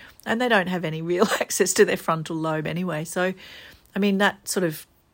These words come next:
twelve to fourteen-year-old age in boys, that's what I've experienced with my older son, and it's so challenging, and he was pretty good, you know, but there were moments where he couldn't, he just couldn't cope, and he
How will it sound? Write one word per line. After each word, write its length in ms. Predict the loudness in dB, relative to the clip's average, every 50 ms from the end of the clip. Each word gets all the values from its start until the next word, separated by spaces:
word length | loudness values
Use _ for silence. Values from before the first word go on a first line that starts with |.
| _ -20 _ -10
twelve 320 | -4 -2 0 0 0 -2
to 100 | -6 -10
fourteen-year-old 720 | -6 -4 -2 -2 -2 -2 -2 -2 -2 0 0 0 0 0
age 240 | 0 0 -2 -2 -2
in 120 | -4 -6 -4
boys, 380 | -2 0 0 2 2 0 0
that's 180 | -2 -4 -4 -4
what 100 | -2 0
I've 200 | 0 0 0 -2
experienced 580 | -6 -8 -8 -10 -6 -6 -6 -6 -6 -8 -8
with 160 | -8 -10 -10 -8
my 140 | -8 -8
older 240 | -8 -8 -8 -8 -10
son, 240 | -10 -8 -8 -6 -6
and 200 | -6 -8 -8 -10 -14 -20 -20 -20 -20 -20 -20 -20 _ _ -12
it's 180 | -12 -8 -6 -4
so 260 | -4 -2 -2 -2 -2
challenging, 600 | -2 -4 -4 -4 -4 -4 -4 -4 -2 -2 0 0
and 220 | 0 -2 -4 -6 -12 -18 -20 -20 -20 -20 _ -20 -14
he 160 | -8 -4 -2
was 120 | -2 -4
pretty 260 | -4 -6 -8 -8 -8 -6
good, 300 | -2 2 2 2 2 0
you 80 | -2
know, 180 | -2 0 0 0
but 180 | 0 -2 -2
there 120 | 0 0 0
were 80 | 0
moments 640 | 0 0 -2 -2 -2 -2 -2 -4 -4 -4 -8 -8 -4 -2
where 280 | -2 0 0 -2 -4 -8 _ _ _ _ _ _ _ _ _ _ _ _ _ _ _ _ _
he 180 | -8 -6 -6 -4
couldn't, 380 | -4 -4 -4 -4 -4 -4 -6
he 100 | -8 -10
just 340 | -10 -8 -8 -8 -10 -10 -12
couldn't 380 | -10 -6 -4 -2 -2 -4 -4 -6
cope, 400 | -6 -4 -4 -4 -4 -6 -8 -8 -6
and 120 | -4 -2
he 340 | 0 0 0 -2 -2 -6